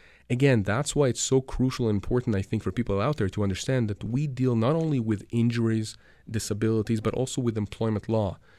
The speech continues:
such that when somebody who's injured, who now has difficulties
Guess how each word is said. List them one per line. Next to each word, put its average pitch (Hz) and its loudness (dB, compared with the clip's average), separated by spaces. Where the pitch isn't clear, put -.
such - -2
that 135 6
when 113 4
somebody 156 0
who's 117 0
injured, 104 0
who 101 0
now 113 0
has 113 -4
difficulties - -4